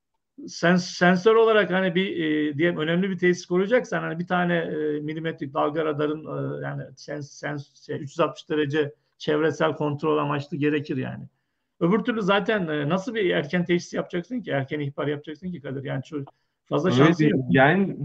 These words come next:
Speaker 2: z-, sorun o hocam işte. <laughs> Temel
Speaker 1: Evet.
Speaker 2: problem orada başlıyor. Ben
Speaker 1: Evet,
Speaker 2: mesela
Speaker 1: evet.
Speaker 2: şu an bir bakıyorum. Bir tane makaleye bakıyordum siz konuşurken.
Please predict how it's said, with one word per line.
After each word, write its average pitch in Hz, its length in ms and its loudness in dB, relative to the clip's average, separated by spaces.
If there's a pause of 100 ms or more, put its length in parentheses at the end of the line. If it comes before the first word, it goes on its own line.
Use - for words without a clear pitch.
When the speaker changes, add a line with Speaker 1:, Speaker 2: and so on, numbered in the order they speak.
(100)
Speaker 2:
z-, 147 360 0
sorun 202 420 6
o 254 140 6
hocam 233 280 6
işte. 202 300 0
<laughs> - 40 -16
Temel 220 340 6
Speaker 1:
Evet. 175 120 6
Speaker 2:
problem 220 460 8
orada 226 300 8
başlıyor. 180 500 4
Ben - 80 8
Speaker 1:
Evet, 185 80 4
Speaker 2:
mesela 208 260 8
Speaker 1:
evet. 139 100 4
Speaker 2:
şu 214 60 6
an 220 140 6
bir 202 160 4
bakıyorum. 220 600 8
Bir 160 100 -4
tane 165 220 4
makaleye 180 560 6
bakıyordum 139 420 2
siz - 160 -20
konuşurken. 135 640 -2